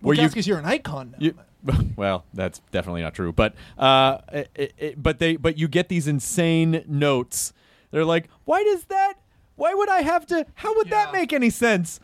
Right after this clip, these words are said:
Speaker 2: Why would that person, why would I need to do
Speaker 1: It's,
Speaker 2: that?"
Speaker 1: it's rough, but the thing you have to remember, and here, if anyone's a screenwriter out there who's working or who's gotten a note they don't like, here's what you have to remember,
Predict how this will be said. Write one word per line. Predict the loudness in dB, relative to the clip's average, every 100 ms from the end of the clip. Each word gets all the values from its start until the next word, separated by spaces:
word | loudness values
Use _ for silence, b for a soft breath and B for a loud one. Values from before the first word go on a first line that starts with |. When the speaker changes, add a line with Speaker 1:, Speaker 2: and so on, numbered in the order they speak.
| b b
Speaker 2:
Why | 2
would | 2 2
that | 2 2
person, | 2 0 0 -4 -4
why | -4 -2
would | 0 0
I | -2
need | -4 -8
to | -8
do | -2
Speaker 1:
It's, | -2 0
Speaker 2:
that?" | 0
Speaker 1:
it's | 0 -4
rough, | -2 2 2 0 -2
but | -2
the | -2
thing | -4 -4
you | 0 0
have | 0
to | -2
remember, | -4 -2 -2 0 0
and | 0 0
here, | 0 -2 -4 b b b
if | -6 -2
anyone's | -2 0 0 -2
a |
screenwriter | -2 -2 2 4 4
out | 4 0
there | -4 -4 -6 -4
who's | -4
working | 0 -2 -2 -6 -6 -12 _
or | -6 -4 -4 -8 -14 -14
who's | -14 -4
gotten | -4 -2
a | -4
note | -6 -4
they | -2
don't | -2 -2
like, | -6 0
here's | 2 4
what | 4
you | 2
have | 2
to | 0
remember, | -4 -4 -4 -6